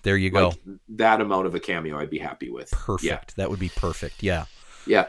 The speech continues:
Speaker 1: Yeah.
Speaker 2: I also wanted to bring up the fact that, so this episode wrapped up, the very last episode was November of nineteen eighty-three.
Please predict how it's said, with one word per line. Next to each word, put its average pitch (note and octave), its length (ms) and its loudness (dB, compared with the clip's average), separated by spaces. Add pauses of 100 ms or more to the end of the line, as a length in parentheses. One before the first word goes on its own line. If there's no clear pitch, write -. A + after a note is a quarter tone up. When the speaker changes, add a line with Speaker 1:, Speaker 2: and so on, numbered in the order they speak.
Speaker 1:
Yeah. G#2 240 6
Speaker 2:
I D#3 80 8
also A#3 300 4
wanted F#3+ 300 6
to D#3 40 4
bring C#3 240 4
up C#3 120 0
the C3 100 0
fact A2 420 2
that, G2 300 2
so A#2+ 240 4
this C#3+ 240 2
episode A#2+ 560 4
wrapped G2+ 420 4
up, F#2+ 220 0
the G2 80 -2
very G2 260 4
last F#2+ 320 0
episode F#2+ 440 0
was F#2 180 -2
November F#2+ 480 2
of F#2+ 100 -2
nineteen G2 440 -2
eighty-three. F#2+ 680 -4